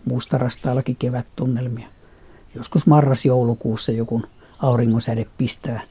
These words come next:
pihakuusessa mustarastaan silmään, niin laulaahan se silloin. Semmoista hyräilyä viisikymmentä metriä kuulee. Aivan kuin se niinku olisi hyvällä tuulella. Hörisisi siinä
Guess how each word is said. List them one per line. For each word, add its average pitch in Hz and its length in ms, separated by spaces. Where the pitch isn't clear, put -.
pihakuusessa 117 680
mustarastaan 120 680
silmään, 117 520
niin 117 260
laulaahan 117 520
se - 140
silloin. 113 480
Semmoista 139 300
hyräilyä 117 640
viisikymmentä 131 560
metriä 107 440
kuulee. 107 540
Aivan 147 240
kuin 131 160
se 131 80
niinku 120 300
olisi 117 280
hyvällä 120 420
tuulella. 104 600
Hörisisi 123 560
siinä 113 400